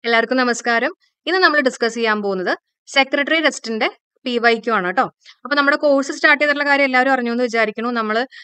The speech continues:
സെക്രട്ടറി ടെസ്റ്റിന് വേണ്ടിയിട്ടുള്ള ഇംഗ്ലീഷിന്റെ, ആ, റെക്കോർഡഡ് ക്ലാസ്സുകൾ സ്റ്റാർട്ട് ചെയ്തിട്ടുണ്ട്. ത്രീ നയൻറ്റി നയൻ റുപ്പീസിന്റെ കോഴ്സാണ്. ഗ്രാമറും വൊക്കാബുലറിയും എല്ലാം ഇൻക്ലൂഡ് ചെയ്തിട്ടുള്ള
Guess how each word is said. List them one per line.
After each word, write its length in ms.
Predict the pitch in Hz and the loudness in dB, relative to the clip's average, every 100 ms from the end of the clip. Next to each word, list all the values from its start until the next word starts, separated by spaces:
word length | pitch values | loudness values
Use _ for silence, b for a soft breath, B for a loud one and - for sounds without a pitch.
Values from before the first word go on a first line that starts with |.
| - | -8
സെക്രട്ടറി 460 | - 226 233 233 | -4 -2 0 0
ടെസ്റ്റിന് 320 | 247 240 240 233 | 0 0 -2 -2
വേണ്ടിയിട്ടുള്ള 340 | 233 226 226 | -2 -2 -2
ഇംഗ്ലീഷിന്റെ, 600 | 220 214 226 - 233 175 - - | -4 0 -2 0 -4 -4 -6 -4
ആ, 400 | 196 190 190 185 196 | -2 0 0 -2 -2
റെക്കോർഡഡ് 360 | 214 240 247 - | -2 0 -2 0
ക്ലാസ്സുകൾ 380 | 254 220 233 226 | 2 2 0 -4
സ്റ്റാർട്ട് 420 | 226 233 208 202 | -2 0 0 0
ചെയ്തിട്ടുണ്ട്. 480 | 226 214 226 208 285 - B B - | -6 -6 -6 -4 -6 -8 B B -4
ത്രീ 140 | 262 | 0
നയൻറ്റി 300 | 262 269 262 | 2 2 2
നയൻ 220 | 269 285 269 | 0 0 -2
റുപ്പീസിന്റെ 420 | 262 240 240 240 | -4 -6 -4 -4
കോഴ്സാണ്. 680 | 240 214 214 240 214 208 370 _ _ _ _ - | -2 -2 -2 0 0 -2 -6 _ _ _ _ -6
ഗ്രാമറും 480 | 233 233 233 240 269 | 2 4 4 2 0
വൊക്കാബുലറിയും 600 | 233 220 220 214 233 226 | -2 0 -2 0 -2 -2
എല്ലാം 360 | 214 226 285 294 | -4 0 0 -2
ഇൻക്ലൂഡ് 300 | 240 233 226 | -6 -4 -4
ചെയ്തിട്ടുള്ള 460 | 220 208 214 254 | -4 -4 -2 -4